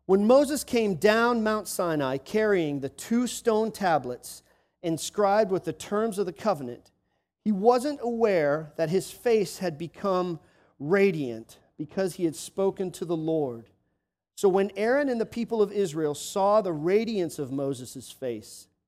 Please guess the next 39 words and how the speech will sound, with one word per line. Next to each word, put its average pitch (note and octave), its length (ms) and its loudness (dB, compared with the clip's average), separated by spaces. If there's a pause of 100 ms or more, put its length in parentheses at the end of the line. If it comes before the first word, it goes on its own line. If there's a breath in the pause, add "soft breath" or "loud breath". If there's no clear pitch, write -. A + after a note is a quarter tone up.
(100)
they E3+ 80 4
were F3 160 4
afraid F#3+ 480 0
to E3 60 -8
come D3+ 300 -4
near D3+ 220 0
him. A#2 220 -14 (960)
But F3+ 120 2
Moses A#3+ 440 4
called G#3+ 300 4
out A3 220 4
to F#3+ 80 -4
them E3+ 200 0
and E3+ 120 -6
asked F#3 340 -4
Aaron G3 280 0
and D#3 120 0
all F#3+ 180 4
the A3 80 0
leaders G3 320 -4
of G3 80 -4
the G3+ 80 -6
community D#3 560 -2
to C#3+ 80 -6
come F3+ 260 -6
over, C3+ 280 -4
and C#3+ 160 -12
he F3 100 -8
talked A#3+ 340 -4
with C3+ 160 -20
them. A2 200 -20 (840)
Then G3+ 100 2
all A#3 160 6
the A#3 100 0
people C#4 380 0
of A3+ 120 0
Israel F#3 420 2
approached F#3 520 0
him, A#2 200 -14